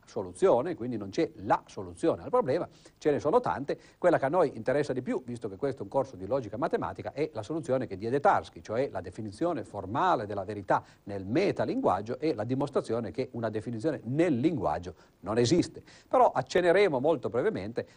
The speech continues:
al fatto che appunto ci sono altre teorie della verità che forse sono state anche più, eh, influenti, più interessanti per coloro che studiano invece filosofia del linguaggio e che studiano, eh, filosofia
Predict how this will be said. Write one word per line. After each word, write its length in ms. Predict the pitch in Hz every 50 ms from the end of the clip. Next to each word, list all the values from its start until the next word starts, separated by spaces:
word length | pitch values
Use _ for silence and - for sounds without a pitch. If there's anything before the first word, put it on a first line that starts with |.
| _
al 140 | - 123 131
fatto 260 | - - 117 123 127
che 80 | - -
appunto 320 | 92 - 147 147 110 -
ci 140 | - - 95
sono 220 | 90 127 123 110 -
altre 360 | - 139 156 151 139 - 104
teorie 280 | - - 107 117 147 143
della 140 | 113 107 127
verità 280 | 180 196 156 - 131
che 140 | 120 - 120
forse 280 | - - 151 135 - -
sono 200 | - 117 110 98
state 340 | - - 139 135 - - - - - - _
anche 320 | - 143 175 185 170 - 127
più, 240 | - 147 151 156 -
eh, 300 | 117 113 104 101 95 95 95
influenti, 640 | - 120 117 - - 170 156 127 135 147 139 - -
più 140 | - 113 117
interessanti 600 | 107 - 135 175 170 - 107 104 117 117 110 - - - _
per 200 | - 135 139 135
coloro 360 | - 151 131 113 120 127 117
che 140 | - 101 98
studiano 340 | - - 110 120 123 110 101
invece 360 | 92 85 98 107 104 101 -
filosofia 440 | - 101 90 90 87 87 82 113 107
del 120 | 87 90
linguaggio 480 | 95 117 104 80 80 92 104 101 82 87
e 20 |
che 100 | 85 -
studiano, 400 | 87 - 101 101 98 101 87 85 - -
eh, 160 | 104 87 92
filosofia 640 | - 113 104 98 98 98 92 - 104 95 90 87